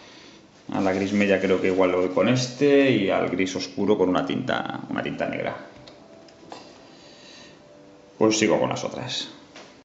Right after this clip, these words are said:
Bueno, pues ya están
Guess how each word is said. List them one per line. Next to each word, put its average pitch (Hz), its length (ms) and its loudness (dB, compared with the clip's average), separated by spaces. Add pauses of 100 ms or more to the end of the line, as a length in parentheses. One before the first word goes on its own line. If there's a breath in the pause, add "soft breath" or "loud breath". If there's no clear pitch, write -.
(1400 loud breath)
Bueno, 117 280 2
pues 95 180 -4
ya 107 80 2
están 101 840 0